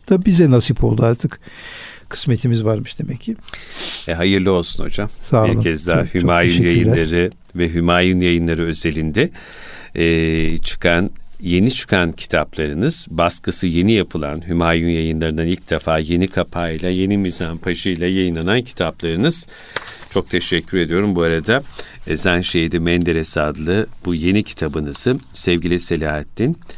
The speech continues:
Speaker 2: "Baha biçilmez muhabbetine şükranlarımın ifadesi olarak kabul eyle." diye imzalamışsınız. Çok
Speaker 1: Eyvallah.
Speaker 2: mutlu oldum. Çok teşekkür ederim.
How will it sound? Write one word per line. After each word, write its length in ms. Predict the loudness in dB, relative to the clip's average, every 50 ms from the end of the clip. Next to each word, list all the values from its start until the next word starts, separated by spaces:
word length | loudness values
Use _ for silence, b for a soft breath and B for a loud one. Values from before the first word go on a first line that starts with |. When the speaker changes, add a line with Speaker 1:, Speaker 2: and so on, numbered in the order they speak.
| B B B B -6
Speaker 2:
"Baha 280 | -4 -4 -2 -2 -4 -4
biçilmez 720 | -4 -6 -4 -4 -4 -2 -2 -2 0 -2 -2 -4 -6 -8 -6
muhabbetine 760 | -6 -6 -4 -4 -4 -2 -2 -4 -4 -2 -2 -2 -2 -2 -2
şükranlarımın 960 | -4 -6 -10 -10 -6 -4 -2 -2 -2 0 -2 -2 -2 0 0 0 0 -2 -2
ifadesi 640 | -6 -6 -2 0 0 0 0 0 -2 -2 -2 -2 -2
olarak 400 | -2 -2 -2 -2 -2 -4 -4 -2
kabul 360 | -2 -2 0 2 2 0 2
eyle." 320 | 0 -4 -4 -6 -6 -6 -2
diye 220 | 0 2 2 2 0 -4 -6 -6
imzalamışsınız. 1120 | -4 -4 -2 0 0 0 0 0 -2 -4 -6 -6 -8 -6 -6 -4 -4 -4 -4 -4 -4 -6 -4
Çok 180 | 0 2 2 4
Speaker 1:
Eyvallah. 240 | 4 4 4 2 2
Speaker 2:
mutlu 160 | 2 0 0
oldum. 260 | 0 -2 -2 -4 -4
Çok 260 | -4 -4 -4 -4 -2
teşekkür 480 | -4 -4 -4 -4 -6 -8 -10 -10 -10 -10
ederim. 240 | -10 -10 -10 -12